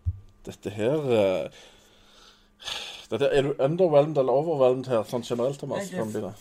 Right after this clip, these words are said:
Speaker 2: føler du hadde blitt fryktelig dark her, i hvert fall, med
Speaker 1: Ja.
Speaker 2: Dracula og Frankenstein og
Speaker 1: Ja, altså, jeg er, det, jeg er litt låst til hva Viaplay hadde å tilby da, men det, det er jo ikke, det er jo ikke galt dette.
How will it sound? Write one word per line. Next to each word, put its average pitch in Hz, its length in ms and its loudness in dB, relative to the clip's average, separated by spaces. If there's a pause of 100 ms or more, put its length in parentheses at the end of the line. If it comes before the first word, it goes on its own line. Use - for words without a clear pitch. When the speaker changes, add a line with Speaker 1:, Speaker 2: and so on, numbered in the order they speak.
Speaker 2:
føler 160 300 -6
du 170 80 -4
hadde 139 220 -6 (300)
blitt 143 220 -10
fryktelig 180 480 -14
dark 151 380 -8
her, 233 180 -4
i 226 40 -6
hvert 160 200 -6
fall, 135 240 -8
med 131 280 -2
Speaker 1:
Ja. 127 100 2 (1000)
Speaker 2:
Dracula 156 500 -8
og 139 80 -6
Frankenstein 147 840 -8
og 127 300 -4
Speaker 1:
Ja, 123 180 2 (160)
altså, 160 260 4
jeg 175 180 4
er, 190 220 10
det, 175 220 6
jeg 135 140 -4
er 190 100 2
litt 175 160 -4
låst 151 340 4
til 147 120 -2
hva 135 120 -2
Viaplay 139 400 0
hadde 120 320 0
å 110 160 -2
tilby 151 320 -2
da, 104 140 2 (240)
men 160 160 0
det, 147 100 4 (240)
det 147 80 -2
er 127 60 0
jo 107 80 -6
ikke, 175 140 2 (100)
det 107 160 2
er 123 80 0
jo - 20 -16
ikke 143 140 -2
galt 120 180 4
dette. 123 160 4